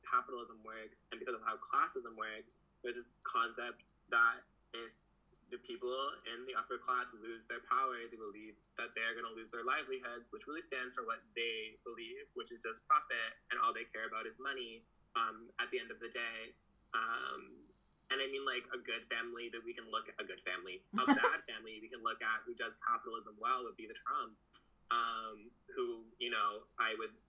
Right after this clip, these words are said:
Speaker 1: honestly, earnestly say that Trump would put his family before capitalism. Or sorry, his capitalism before his family.
Speaker 2: Yeah.
Speaker 1: Um, and, uh, yeah, it's, it's just, that's just what money does to people at the end of the day.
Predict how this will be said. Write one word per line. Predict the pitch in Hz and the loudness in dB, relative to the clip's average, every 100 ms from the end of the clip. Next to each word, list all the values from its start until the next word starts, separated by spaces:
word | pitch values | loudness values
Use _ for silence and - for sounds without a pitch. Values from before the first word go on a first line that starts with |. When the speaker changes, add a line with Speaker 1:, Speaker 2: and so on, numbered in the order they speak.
| _ _ _ _ | _ _ _ _
Speaker 1:
honestly, | 107 - - - - - | 4 4 2 -4 -4 2
earnestly | 127 135 117 | 4 2 -4
say | 110 107 107 | -8 -6 -6
that | 110 | -4
Trump | 113 107 | -2 -2
would | 107 104 | -4 -6
put | 107 | -6
his | 110 | -4
family | - 107 107 | -4 -4 -4
before | 104 110 107 | -6 -4 -4
capitalism. | 107 104 107 110 107 110 110 107 110 - - - _ | 2 2 2 -4 -6 -6 -8 -8 -10 -20 -20 -20 _
Or | 135 | 0
sorry, | 135 120 | 2 2
his | 123 - - - | 0 -8 -20 -8
capitalism | - 127 120 117 120 | 2 6 6 4 -6
before | 120 127 135 | -6 -6 -6
his | 160 - | -8 -2
family. | - 127 117 120 | -2 -2 -4 0
Speaker 2:
Yeah. | 240 185 - - - | 2 2 0 -14 0
Speaker 1:
Um, | - 123 123 120 120 117 113 117 - _ _ _ _ - | 8 8 8 4 0 -2 -6 -14 -20 _ _ _ _ -4
and, | 123 120 117 113 110 | -2 -2 -6 -8 -4
uh, | 113 110 110 113 - _ _ _ | -2 0 -2 -4 -10 _ _ _
yeah, | 110 117 104 - | 2 2 2 -4
it's, | 110 - - | -8 -8 -10
it's | 117 - | -12 -12
just, | - 110 104 - - _ | -4 -4 -4 -8 -14 _
that's | 113 107 - | 0 0 -6
just | 117 | -8
what | 110 | -4
money | 107 110 | -4 -4
does | 107 98 | -6 -8
to | - - | -6 -6
people | 101 98 104 98 104 - | -6 -4 0 4 2 2
at | - | -4
the | 104 | -2
end | 101 | -4
of | 101 | -4
the | |
day. | 104 104 104 120 | -2 -2 -2 -4